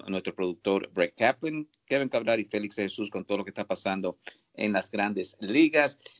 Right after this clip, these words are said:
Y bueno, Kevin, eh, la división oeste bastante interesante, eh, y más bien tocamos a que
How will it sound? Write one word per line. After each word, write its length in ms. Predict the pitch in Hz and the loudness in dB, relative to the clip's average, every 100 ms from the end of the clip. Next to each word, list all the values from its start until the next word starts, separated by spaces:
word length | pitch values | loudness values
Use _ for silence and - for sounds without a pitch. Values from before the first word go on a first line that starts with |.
| - | -6
Y 100 | 110 | 0
bueno, 380 | 131 160 170 - | 2 4 2 2
Kevin, 500 | 170 170 170 165 160 | 4 4 2 -2 -2
eh, 380 | 131 123 120 117 | -4 0 0 0
la 80 | 113 | 0
división 420 | 117 117 143 147 | -2 -4 -8 -4
oeste 340 | 139 143 151 147 | -2 -4 -4 -4
bastante 360 | 117 123 123 | -4 -6 -6
interesante, 880 | 131 117 110 104 143 147 147 139 135 _ _ _ _ - | -8 -8 -8 -4 0 0 0 -2 -4 _ _ _ _ -12
eh, 420 | - 101 101 98 | -4 -2 0 0
y 140 | - 107 | -2 -4
más 220 | 113 123 | -2 -2
bien 260 | 123 127 | -2 -4
tocamos 640 | 127 110 - 113 123 123 113 | -2 -4 0 0 2 0 -2
a 60 | 110 | -2
que 400 | 113 104 101 | -2 0 0